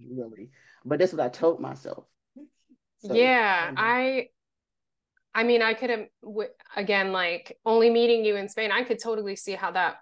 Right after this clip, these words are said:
Speaker 2: could happen, because you do have, you also have this, like, motherly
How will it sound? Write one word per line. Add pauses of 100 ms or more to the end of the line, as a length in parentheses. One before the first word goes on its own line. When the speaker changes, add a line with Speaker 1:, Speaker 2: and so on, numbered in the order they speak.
(220)
Speaker 2:
could
happen,
because
you
do
have,
you
also
have
this,
like,
motherly